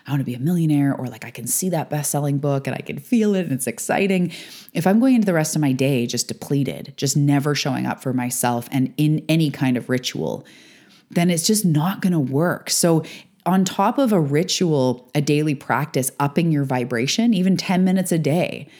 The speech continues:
at the end of the week, that's seventy minutes of a high vibration, of good feelings. So now if you are spiritual, like I am, and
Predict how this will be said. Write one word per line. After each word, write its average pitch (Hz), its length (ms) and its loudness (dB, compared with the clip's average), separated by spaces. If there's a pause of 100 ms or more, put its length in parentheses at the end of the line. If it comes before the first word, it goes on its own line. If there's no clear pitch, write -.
(220)
at 156 120 0
the 165 180 -2
end 190 240 4
of 185 140 0
the 165 100 2
week, 170 380 0
that's 151 240 0
seventy 185 920 4
minutes 151 680 2
of 147 160 2
a 143 100 2
high 147 640 0 (100)
vibration, 143 680 -2 (680)
of 156 220 -2
good 156 180 0
feelings. 165 840 -2 (580)
So 190 120 2
now 175 460 2
if 160 180 -2
you 156 140 0
are 170 220 2
spiritual, 139 920 -2
like 131 160 0
I 117 180 0
am, 113 340 0
and 131 180 0